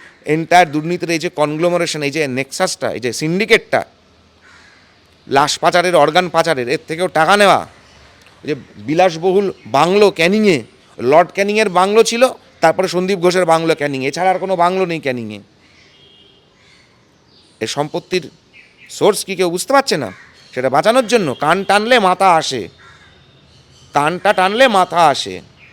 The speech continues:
কেজরিওয়াল গেছে, মমতা ওই ভয়ে আছে, পরিষ্কার কথা।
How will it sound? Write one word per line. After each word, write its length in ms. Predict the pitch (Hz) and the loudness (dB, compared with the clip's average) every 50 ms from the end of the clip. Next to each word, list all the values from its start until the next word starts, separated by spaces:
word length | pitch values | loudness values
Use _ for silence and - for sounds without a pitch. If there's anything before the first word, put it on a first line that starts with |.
| _ _ - _ _ - | _ _ -20 _ _ -6
কেজরিওয়াল 520 | 139 151 147 165 175 196 208 208 214 208 | -6 -6 -4 -2 0 2 4 4 4 4
গেছে, 400 | 175 180 196 190 - 240 247 247 | 4 2 2 2 4 4 4 4
মমতা 320 | 196 170 170 175 170 175 | 4 2 0 0 2 4
ওই 120 | 175 175 175 | 4 4 4
ভয়ে 300 | 139 127 135 143 156 147 | 4 4 4 4 6 4
আছে, 360 | 131 127 117 - 104 87 67 - - - - - - - - - - - - - - - - - - - - - | 4 2 0 -4 -10 -10 -12 -14 -18 -20 -20 -20 -20 -20 -20 -20 -20 -20 -20 -20 -20 -20 -20 -20 -20 -20 -12 -8
পরিষ্কার 500 | 127 139 151 - - - - 156 135 113 | -6 -6 -4 -4 -4 0 2 2 2 2
কথা। 260 | - 76 - - 65 | -2 -12 -14 -14 -18